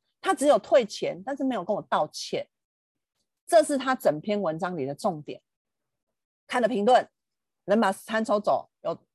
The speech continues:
有退费没道歉。好，好，所以遇到一次就吓死你，大家不要再去，也不要再说它是必吃的。那我们来看第一时间店家如何回应，有没有很期待？我要揭晓了。<laughs> 第一时间在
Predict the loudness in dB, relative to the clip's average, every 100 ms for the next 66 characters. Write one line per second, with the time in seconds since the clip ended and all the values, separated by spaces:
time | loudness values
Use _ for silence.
0 | _ -4 -2 0 -2 -4 -4 -4 -2 -8
1 | -8 _ -20 -20 _ _ _ _ -10 -10
2 | -4 -2 -2 -4 _ _ _ _ -4 -2
3 | -4 -6 -6 -6 -4 -4 -6 -8 -10 -14
4 | -14 -6 -4 -2 -2 -2 -2 -8 -10 -12
5 | -6 -2 0 0 -2 -6 -8 -10 -10 -10
6 | -12 -14 -18 -16 -20 _ _ _ -4 -2
7 | -2 -4 -4 -8 -6 -6 -6 -8 -8 -8
8 | -10 -10 -8 -8 -6 -6 -6 -8 -8 -10
9 | -10 -12 -12 -6 -4 -4 -8 -6 -6 -6
10 | -14 _ _ -18 -2 0 0 -2 -2 -4
11 | -8 -14 _ _ -20 _ -2 2 2 0
12 | -10 _ _ _ _ _ -20 -18 -18 _
13 | -20 _ -4 -4 -4 -4 -2 -2 -6 _
14 | -12